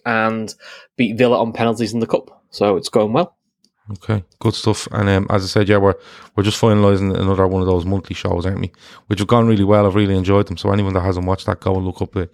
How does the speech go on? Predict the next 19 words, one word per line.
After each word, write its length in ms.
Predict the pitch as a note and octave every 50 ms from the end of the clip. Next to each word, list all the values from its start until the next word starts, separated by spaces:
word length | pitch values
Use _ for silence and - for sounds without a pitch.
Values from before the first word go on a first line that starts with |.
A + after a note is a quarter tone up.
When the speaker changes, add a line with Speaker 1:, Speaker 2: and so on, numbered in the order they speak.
| - - - - - - - _
Speaker 2:
go 180 | - A2+ A2+ B2+
and 80 | B2+ B2+
look 140 | B2 -
up 80 | C3 -
the 80 | - B2
women's 260 | A#2+ A#2+ A#2+ A2+ G#2+
show 360 | - - A2+ A2 A2 A2 G#2+
playlist 540 | - - - A2+ A2 A2 G#2+ F#2+ - - -
on 120 | G2 G2+
our 80 | G2+ G2+
YouTube, 500 | G2 F#2+ G2 - - - G2 F#2 F2 -
and 80 | G2
you 60 | G2 -
can 100 | - F#2
check 300 | - - G#2 G2 - -
them 180 | F#2+ G2 G2+
out. 140 | A2 G#2+ - - - C#3 - - - -
Uh, 300 | C3+ C3 C3 C3 C3+ C3
Conroy, 420 | C3 - C3+ C#3 C#3 C#3 C3+ B2